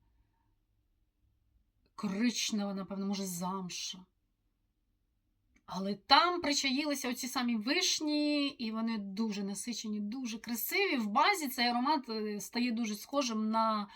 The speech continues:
чорне плаття класичне від Guerlain, яке я дуже люблю. Чорне чи що це таке? Чорне — це ж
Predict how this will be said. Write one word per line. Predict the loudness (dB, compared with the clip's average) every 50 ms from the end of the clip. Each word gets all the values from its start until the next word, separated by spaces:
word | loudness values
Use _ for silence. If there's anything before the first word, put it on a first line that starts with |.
| -18 -18 -18 -18 -18 -20 -20 -20 -14 -6 0
чорне | 2 4 4 6 6 6 4 4
плаття | 2 2 2 4 4 4 4 2 -2 -6 -4
класичне | -4 -4 -4 -2 -2 -2 -2 -2 -2 -2 -4 -4
від | -2 -2 -2 0 0 0 0 0
Guerlain, | 0 2 2 2 2 2 2 2
яке | 2 2 0 0
я | 2 2 2
дуже | 2 2 2 2 2 2 0
люблю. | 0 0 -2 -2 -2 0 0 0 0 -2 -4 -6 -8 -14 _ _ _ _ _ _ _ _ _ _ _ _ _ _ _ _ _ _ _ _ _ _ _ _ _ _ _ _ _ _ _ _ _ _ _ _ _ -14 -12 -10
Чорне | -8 -6 -4 -2 -2 -2 -2
чи | -4 -6 -8
що | -8 -8 -8
це | -10 -14 -18
таке? | -20 -20 -20 -20 -14 -10
Чорне — | -6 -4 -4 -2 -4 -4 -8
це | -8 -8 -10
ж | -10 -10 -12 -12